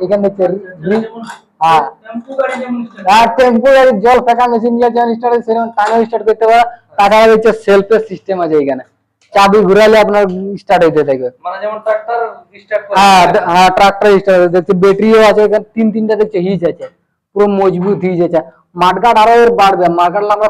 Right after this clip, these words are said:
Speaker 1: খুলে রেখে দিয়েছি, কারণ রাখার আমাদের এই ছোট রুম, রাখার অসুবিধা হবে, তার জন্য আমরা মাঠঘাট খুলে রেখে দিয়েছি। এটা ডিজেল ইঞ্জিন, আমরা সাত এইচপি কামা মেশিন।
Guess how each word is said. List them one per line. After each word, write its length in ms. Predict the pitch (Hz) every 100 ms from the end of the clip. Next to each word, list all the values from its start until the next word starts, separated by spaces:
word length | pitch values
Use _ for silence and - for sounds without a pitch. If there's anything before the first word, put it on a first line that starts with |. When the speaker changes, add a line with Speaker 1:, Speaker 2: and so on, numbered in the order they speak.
| -
Speaker 1:
খুলে 180 | 185 220
রেখে 180 | 220 220
দিয়েছি, 200 | 220 220 220
কারণ 200 | 196 208 214 - _ _ _ _
রাখার 360 | 196 208 - 262 262
আমাদের 320 | 254 247 269 262 240
এই 80 | 240
ছোট 160 | 226 226 254 247
রুম, 200 | 240 175 147 _ _ _
রাখার 340 | 202 196 247 262 254 233 - 226
অসুবিধা 360 | 226 233 226 247
হবে, 140 | 247 233
তার 120 | 233 220
জন্য 120 | 226
আমরা 180 | 226 220
মাঠঘাট 280 | 208 196 208 208
খুলে 160 | 180 185
রেখে 140 | 160 160
দিয়েছি। 160 | 156 170
এটা 120 | 180 165
ডিজেল 280 | 185 190 208 196
ইঞ্জিন, 180 | 214 208
আমরা 120 | 208 208
সাত 180 | 185 175 180
এইচপি 220 | 170 175 160
কামা 220 | 170 165 156
মেশিন। 260 | 147 139